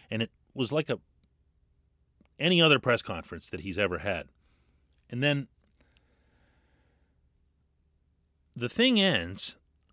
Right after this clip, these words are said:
and he's always the first one out of the room. That's just how that works, uh, because he just bolts out. And he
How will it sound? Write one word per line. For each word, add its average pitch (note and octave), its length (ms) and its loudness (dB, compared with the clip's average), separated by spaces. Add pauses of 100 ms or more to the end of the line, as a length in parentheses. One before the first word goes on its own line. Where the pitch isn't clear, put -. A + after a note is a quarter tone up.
(640)
and B2 160 0
he's E3 200 2
always F3+ 320 2
the B2+ 80 -4
first B2+ 340 0
one A#2+ 160 0
out G#2+ 160 0
of G2 60 -2
the F#2+ 80 -6
room. F#2+ 260 -4
That's D#2+ 160 -8
just - 220 -10
how F#2 160 -4
that F2 180 -6
works, - 420 -6 (460)
uh, F2 120 -10
because F2 240 -12
he A2 100 -4
just F2+ 200 -10 (180)
bolts A#2+ 340 4
out. D#2+ 240 -6 (1600)
And G#2 300 -2
he D#3 240 -10